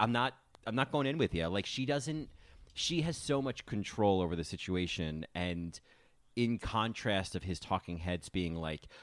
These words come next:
getting a lesbian back on the straight side, like, I'm so glad that she is, the way we see her is someone who's just, like, not buying it, you know? And, you know,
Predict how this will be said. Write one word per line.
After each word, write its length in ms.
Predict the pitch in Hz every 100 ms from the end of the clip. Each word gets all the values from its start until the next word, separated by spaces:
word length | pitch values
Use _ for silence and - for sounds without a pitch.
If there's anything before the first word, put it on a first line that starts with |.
| - _ _
getting 200 | - 160
a 60 | 123
lesbian 560 | 117 156 156 110 110 107
back 280 | 127 139
on 100 | 120
the 60 | 98
straight 380 | - 151 175 -
side, 380 | - 92 90 92
like, 200 | 110 - - -
I'm 180 | 117 123
so 340 | - 147 143
glad 720 | 131 113 107 104 95 90 80 - - 92
that 220 | 104 98
she 460 | - - - 104 92
is, 380 | 87 76 - - - _ _ - _ _ _ -
the 140 | 120 110
way 200 | 123 127
we 160 | 110
see 260 | 92 110 95
her 300 | 98 98 87
is 100 | 85
someone 260 | 107 90 87
who's 160 | 90
just, 220 | 101 -
like, 260 | 101 92 - - - _
not 280 | 87 87 87
buying 320 | 82 78 65
it, 160 | 58 - -
you 140 | 101
know? 340 | 92 90 104 - - -
And, 440 | 104 107 98 90 -
you 120 | 110
know, 200 | 95 87